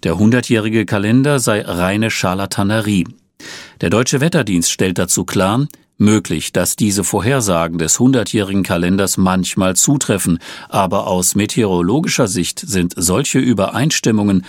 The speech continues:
nur rein zufällig und in keiner Weise wissenschaftlich begründet.“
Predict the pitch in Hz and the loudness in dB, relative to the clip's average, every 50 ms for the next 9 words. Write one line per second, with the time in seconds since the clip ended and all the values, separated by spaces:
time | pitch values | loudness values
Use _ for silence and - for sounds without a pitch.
0 | - - - - 98 90 85 82 90 98 98 104 110 - - - 190 156 135 - | -10 -4 0 0 2 2 2 2 0 0 0 0 0 0 0 2 2 0 0 -2
1 | - 92 85 80 76 - - - - - - - - 107 95 92 87 - - 104 | -2 -2 -2 -4 -6 -6 -10 -14 -18 -20 -8 -2 0 2 2 2 0 -2 -2 0
2 | 92 87 - - 107 104 120 135 131 110 92 85 85 92 87 90 90 87 90 82 | 0 0 0 -2 -2 -2 -2 -2 -2 -2 0 -2 -2 -2 -2 -2 -2 -2 -2 -2
3 | 92 87 - - 85 - - - 82 82 - - 90 90 87 - - - _ - | -2 0 0 0 -2 -2 -2 -2 -4 -4 -4 -4 -2 -2 -2 -4 -8 -8 _ -2
4 | 156 - 110 90 76 65 - - - - | -2 0 -2 -4 -6 -8 -12 -14 -16 -18